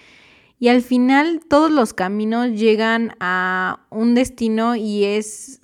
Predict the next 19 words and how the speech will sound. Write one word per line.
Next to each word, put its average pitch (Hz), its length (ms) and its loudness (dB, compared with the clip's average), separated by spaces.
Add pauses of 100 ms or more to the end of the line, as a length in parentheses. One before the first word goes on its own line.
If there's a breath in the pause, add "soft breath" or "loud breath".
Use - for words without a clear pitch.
(140)
la 208 220 -2
expresión, 196 680 -6
es 220 140 -4
expresarnos. 208 880 -10 (480)
Un 262 160 -6
verdadero 226 500 2
corazón 208 560 -2
de 214 80 0
artista 214 560 -4
se 196 180 -6
caracteriza 185 680 -8
por 190 180 -4
una 190 200 -4
razón 190 560 -6
y 185 760 -8
es 202 200 -4
la 214 140 0
honesta 208 340 -4
expresión. - 680 -12